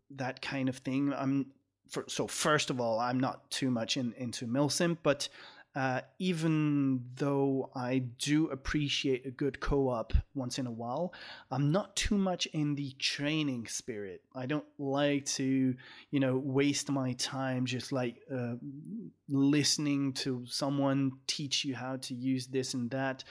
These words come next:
I mean, it can be useful, obviously, for certain people that just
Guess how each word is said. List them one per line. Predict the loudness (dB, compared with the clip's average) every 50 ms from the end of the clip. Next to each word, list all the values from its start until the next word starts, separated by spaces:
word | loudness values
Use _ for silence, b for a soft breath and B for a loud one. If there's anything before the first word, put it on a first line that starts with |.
| B B B -2
I | 2
mean, | 2 4 4
it | 2 2
can | 0 0 0 0
be | 0 -2
useful, | -2 0 2 2 2 2 2 0 0 0 0 -2
obviously, | -2 -2 -2 -2 -2 -2 -2 -2 -2 0 0 -2
for | 0 -2 -4 -4
certain | -2 -2 -2 -2 -2 -2 -4
people | -2 -2 -2 -2 -2 -2
that | 0 -2 -2 -2 -2
just | -4 -6 -4 -6 -6